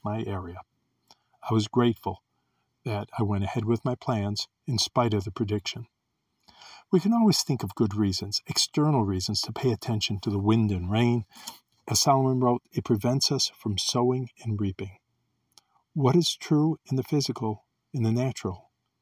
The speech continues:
is also true in the spiritual. We find reasons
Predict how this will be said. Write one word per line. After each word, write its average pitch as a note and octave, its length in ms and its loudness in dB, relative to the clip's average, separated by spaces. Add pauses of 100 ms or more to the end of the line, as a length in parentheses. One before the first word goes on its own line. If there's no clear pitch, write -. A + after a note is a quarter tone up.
(160)
is C3+ 160 0
also G#2+ 300 2
true G#2+ 200 -4
in G2+ 100 -4
the G2 60 -2
spiritual. - 600 -6 (1400)
We C3+ 140 4
find C3 440 -2
reasons A#2+ 540 0